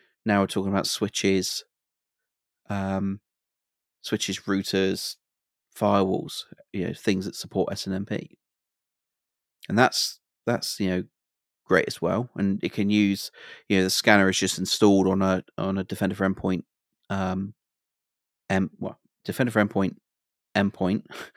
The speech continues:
<laughs> um, to, to do that scanning. And that could be sat in the server,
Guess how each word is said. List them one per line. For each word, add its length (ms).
<laughs> 360
um, 360
to, 420
to 100
do 140
that 140
scanning. 460
And 80
that 120
could 80
be 100
sat 260
in 140
the 80
server, 720